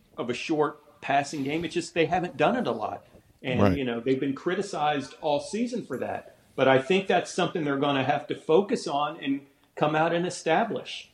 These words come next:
Speaker 1: I, I think they're capable. I, you know, I can <laughs> see Antonio Brown, you getting a shot off to him in space and letting him do stuff. My, my concern is those backs who are the safety valves catching the ball. Ronald Jones has a fractured finger.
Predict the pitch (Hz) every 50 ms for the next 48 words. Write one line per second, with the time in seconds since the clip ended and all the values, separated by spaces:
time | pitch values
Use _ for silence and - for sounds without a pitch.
0 | _ _ _ _ _ - 165 165 - - 165 151 127 - 160 139 127 - 123 113
1 | - - 131 127 139 135 - - 196 226 170 123 113 - 208 190 151 135 120 120
2 | 131 143 - - - 175 156 - - 139 190 226 190 - - - _ - - 143
3 | 131 135 - 151 151 151 147 147 139 127 123 143 143 147 147 143 143 147 143 139
4 | 135 - 180 185 185 180 170 - _ - 151 - - - 170 156 151 151 151 147
5 | 151 - 131 143 156 151 139 135 - - - 147 151 170 170 - 160 131 127 147
6 | 160 160 143 123 156 151 135 - 135 143 151 - - - 160 147 160 - - -
7 | - _ _ _ _ - 143 143 151 147 143 135 135 - 139 127 - - 175 180
8 | 214 226 180 135 117 113 131 151 143 139 131 107 - - _ - 139 120 147 151
9 | 180 196 170 - - - 165 143 123 113 110 - - 165 180 220 - - 202 147
10 | 135 117 113 110 - - - 131 110 - 135 117 101 101 117 113 107 - 104 113
11 | 120 135 147 151 139 - 147 151 170 208 208 - 180 143 135 123 - - - 143
12 | 139 147 - - 190 185 - - 208 220 262 262 - 117 - -